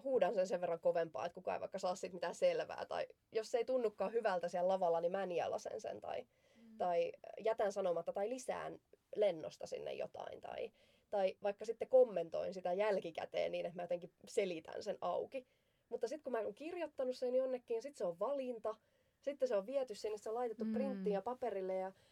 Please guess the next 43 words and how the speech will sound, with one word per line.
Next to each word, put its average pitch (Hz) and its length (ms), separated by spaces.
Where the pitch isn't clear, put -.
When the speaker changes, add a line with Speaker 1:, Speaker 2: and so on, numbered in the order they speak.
Speaker 1:
ja 196 220
myyntiin, 226 440
ja 202 60
sitten - 300
en 226 60
mä 254 120
nyt 254 160
jokaisen 196 540
kotiovelle 165 720
voi - 140
mennä 160 300
silleen, 180 420
niinku, 175 240
lukemaan 170 500
yhdessä. 202 120
Speaker 2:
Manageroimaan 196 840
sitä, 302 100
mitä 302 120
hän 220 100
Speaker 1:
Manageroimaan 180 580
sitä. 220 80
Speaker 2:
tulkitsee. 220 540
Speaker 1:
Niin. 175 320
Et 220 120
mä 240 100
seisoisin, 214 540
niinku, 180 140
jotenkin 180 260
siinä 190 260
vieressä 180 440
silleen, 175 220
että - 160
aina 185 120
kun 185 100
joku 180 140
kääntää 170 340
sivua, 175 420
niin - 120
mä - 80
oon 208 100
silleen, 185 260
he, 233 200
ää, 220 280